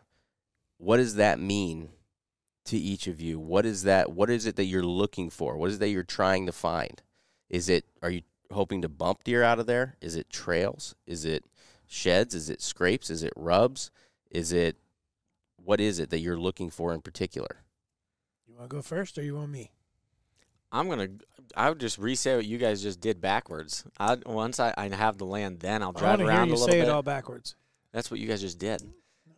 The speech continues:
Speaker 3: I would have the land, find out, drive around it, see where there's deer coming in and out, and then after that, then I'll go in.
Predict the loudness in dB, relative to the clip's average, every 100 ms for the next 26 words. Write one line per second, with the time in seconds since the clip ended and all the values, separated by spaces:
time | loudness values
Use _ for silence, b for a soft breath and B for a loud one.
0 | _ _ 0 4 4 4 0 -2 -8 -10
1 | -14 -18 _ _ _ _ -6 -2 -2 -2
2 | -4 2 4 4 2 -6 -8 -10 -12 _
3 | -6 -2 0 0 0 -4 -6 -8 -8 -10
4 | -10 -10 -12 -10 -10 -12 _ _ -12 -10
5 | -8 -10 -14 -8 -8 -6 -6 -4 -4 -6
6 | -8 -6 -6 -8 -8 -8 -12